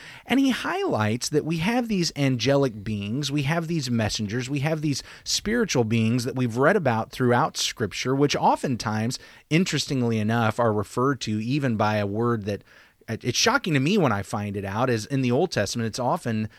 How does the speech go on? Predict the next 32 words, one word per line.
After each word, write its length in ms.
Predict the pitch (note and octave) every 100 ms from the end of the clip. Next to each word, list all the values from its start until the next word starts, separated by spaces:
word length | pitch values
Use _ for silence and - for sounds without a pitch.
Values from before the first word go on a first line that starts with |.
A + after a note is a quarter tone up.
| - A2
the 100 | A#2
word 260 | A#2+ A2+ -
Elohim 800 | C#3 C3+ A#2 - A3 B2+ F2+ F#2 _ _ _
to 120 | -
refer 380 | A#2+ G#2+ C3 B2
to 160 | - A#2
these 440 | A2+ A#2 A2 - -
angelic 680 | A#2+ A2+ G2 A#2 A#2+ G2
beings, 460 | F#2+ A#2 G#2+ F#2+ F#2
which 180 | G#2+ -
we 140 | G3
often 400 | C#3+ F#3 B2+ A2 - - -
think 200 | C#3 A#2
that's 240 | A#2 -
just 560 | A#2 - - - A3 -
a 80 | C3+
reference 500 | B2 D3 - A2+ -
to 100 | F#2+
God, 380 | B2 F3 A2+
but 100 | G2
we 120 | B2 A#2+
have 100 | A#2+
these 160 | A2+
spiritual 400 | - D3+ D3+ -
beings. 400 | G2+ C#3 D3+ A2 - - -
But 80 | B2+
he 80 | C3+
says, 220 | D3+ B2
"Here 320 | - G3+ G#3+
is 340 | F3 C3+ B2 -
the 260 | B2 A2 C3
Son 800 | - - - A3+ C3 G2 G#2+